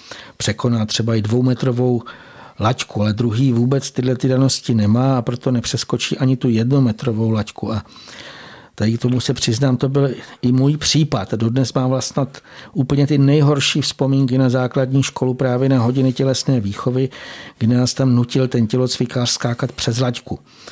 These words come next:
A už tehdy já jsem dospěl k závěru, že tohleto rozhodně vůbec není činnost, kterou bych někdy v budoucnosti chtěl provádět a dodržel jsem to do dneška.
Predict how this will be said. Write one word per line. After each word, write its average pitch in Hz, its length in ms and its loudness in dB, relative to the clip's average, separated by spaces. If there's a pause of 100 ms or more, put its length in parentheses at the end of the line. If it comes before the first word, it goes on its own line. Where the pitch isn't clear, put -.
(460)
A - 80 -8
už - 200 -2
tehdy 131 260 0
já 143 120 2
jsem 143 200 0
dospěl 135 340 0
k 120 40 0
závěru, 123 440 2
že 123 120 0
tohleto 123 420 -2
rozhodně 123 560 2
vůbec 120 400 0
není 127 240 4
činnost, 120 540 0
kterou 131 180 0
bych 123 180 0
někdy 120 280 2
v 110 60 -4
budoucnosti 123 760 0
chtěl 101 380 -4 (560)
provádět 117 600 0
a - 40 -2
dodržel 113 420 0
jsem 120 260 0
to 117 100 -2
do 101 120 -2
dneška. 123 720 0